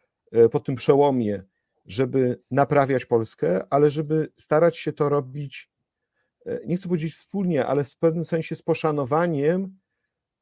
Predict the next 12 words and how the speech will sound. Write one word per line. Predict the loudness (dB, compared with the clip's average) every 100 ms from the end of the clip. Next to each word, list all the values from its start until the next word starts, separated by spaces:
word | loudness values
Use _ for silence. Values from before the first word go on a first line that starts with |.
| -4
tych | -4 -4
wszystkich, | -6 -4 -4 -10 _ -6 -6 -6
którzy | -6 -2 0 2
mogą | 4 2 2 0 -2 -4
nie | -4 0
dostrzegać | -2 -2 -2 -2 -2
tych | -12 -10
wszystkich | -14 -10 -2
wad | -2 -2
systemu, | -12 -4 -2 -2
które | -4 -4 -4
mieliśmy, | -6 -6 -8 -10 -10